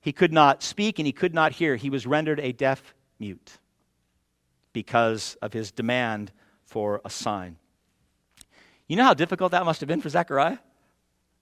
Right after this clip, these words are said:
<laughs> He comes home after his week, like he was serving the eighth of the twenty-four divisions of the, of the priesthood, and he comes home, and he's like, he can't say anything.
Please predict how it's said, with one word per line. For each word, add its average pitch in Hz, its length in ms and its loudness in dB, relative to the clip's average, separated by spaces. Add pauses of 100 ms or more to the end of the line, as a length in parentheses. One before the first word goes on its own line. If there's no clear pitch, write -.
(100)
<laughs> - 60 -20 (800)
He - 100 -10
comes 165 280 4
home 165 200 2
after 147 220 4
his 127 180 -4
week, 151 400 -6 (360)
like 123 200 -2
he 143 80 -6
was 123 100 -6
serving 151 520 -2 (160)
the 123 160 -8
eighth 143 320 -4
of 117 120 -10
the 95 60 -20
twenty-four 139 640 0 (240)
divisions 131 480 -4
of 113 160 -4
the, 107 160 -10 (400)
of 110 80 -10
the 120 60 -8
priesthood, 147 520 -2
and 110 140 -8
he 117 80 -10
comes 143 360 -4
home, 147 300 0 (840)
and 127 160 -2
he's 120 240 -6
like, 123 300 -4 (440)
he - 80 -14
can't 160 220 -2
say - 140 -6
anything. 127 340 -4